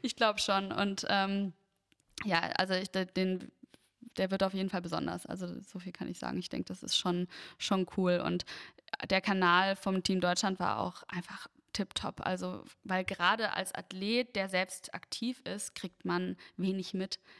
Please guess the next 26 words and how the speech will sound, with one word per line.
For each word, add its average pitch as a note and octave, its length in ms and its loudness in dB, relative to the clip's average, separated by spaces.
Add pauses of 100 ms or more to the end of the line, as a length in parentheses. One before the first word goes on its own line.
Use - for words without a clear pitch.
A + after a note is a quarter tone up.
Ich - 120 -4
hab G3 120 -4
vorher, G3+ 480 0 (320)
bevor G#3 300 2
ich G#3 120 -4
nach G3 120 -4
Tokio A#3 340 -2
gereist F#3 320 -4
bin, F#3 120 -2
so F3+ 160 -2
viel A3+ 200 -4
von F#3+ 160 0
Olympia F#3 560 2 (260)
geschaut A3 680 4
und F3+ 260 0 (360)
gesehen G3 460 2
und F#3+ 100 2
mitbekommen G3 580 2
und F#3 140 -2
wusste G#3 260 -2
natürlich G3 540 -2
auch, F#3 300 0
worum G3+ 240 -2
es F#3 160 -2
geht. G#3+ 260 -4
Und F#3 220 0